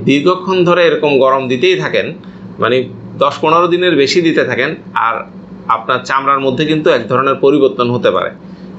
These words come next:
একটা কালো কালো, সাদা সাদা, কালো সাদা লাল এরকম একটা ছোপ চলে আসতে পারে, এবং এগুলো অনেক সময় দীর্ঘমেয়াদী থাকে, এগুলো cosmetic সমস্যা।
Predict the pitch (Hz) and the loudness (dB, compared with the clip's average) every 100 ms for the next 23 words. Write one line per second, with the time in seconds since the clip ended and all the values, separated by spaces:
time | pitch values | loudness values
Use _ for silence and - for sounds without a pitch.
0 | - - - - 139 - - - - - | -16 -10 -8 -4 -4 -6 -18 -18 -16 -4
1 | 127 135 135 135 135 151 - 139 143 - | -2 0 0 0 2 0 -2 -2 -2 -2
2 | 131 165 196 - 123 120 127 123 131 131 | -2 -2 -4 -6 -2 0 -2 -2 -2 0
3 | 139 139 113 113 117 - 120 120 117 135 | 2 2 2 2 0 0 0 0 -2 -4
4 | - - 170 - - - - - 135 117 | -4 -2 -2 -2 -14 -18 -10 0 2 2
5 | 101 - 101 92 104 135 139 139 147 143 | 0 -2 0 0 0 0 2 2 2 2
6 | - 151 139 139 151 147 127 110 92 92 | 0 0 0 0 2 0 2 0 0 -2
7 | 110 131 147 139 - 147 170 - 139 117 | 0 2 2 -2 -2 0 0 0 0 -2
8 | - | -6